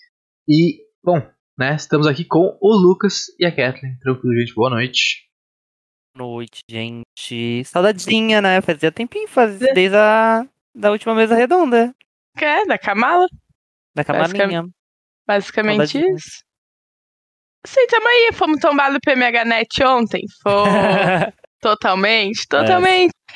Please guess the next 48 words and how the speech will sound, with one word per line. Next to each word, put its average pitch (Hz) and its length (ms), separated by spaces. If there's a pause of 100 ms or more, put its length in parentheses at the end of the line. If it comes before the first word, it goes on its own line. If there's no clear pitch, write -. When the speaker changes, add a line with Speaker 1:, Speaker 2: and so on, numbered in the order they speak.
(120)
Speaker 3:
Mas 381 160
tamo 427 220
aí 427 100
no 403 100
episódio 349 500
cem 339 280
pra 403 120
falar 415 260
um 415 60
filme 427 280
de - 160
terror, 349 360
entendeu? 262 320
Speaker 2:
Ah, 339 180
é 381 100
verdade, 302 420
eu 285 40
tinha 262 220
visto 247 280
isso. 254 220
Eu 233 40
tô, 226 180
eu, 220 100
Speaker 3:
Hoje 262 340
Speaker 2:
eu 285 60
Speaker 3:
é 302 60
o - 20
Speaker 2:
cheguei, 226 240
eu 381 60
Speaker 3:
episódio 403 60
Speaker 2:
vi 233 120
no 233 140
Speaker 3:
cem. 233 120
Speaker 2:
episódio 226 440
cem. 233 640
Ai. 233 260 (160)
Speaker 3:
Entendeu, 254 440
amigo? 311 260
Parabéns. 302 720 (560)
Ganha 320 260
nada, 571 260
Speaker 2:
Eu 226 40
venci. 262 240
Speaker 3:
mas 262 120
tamo 294 280
aí, 554 300
entendeu? 302 400
Venceu. 359 560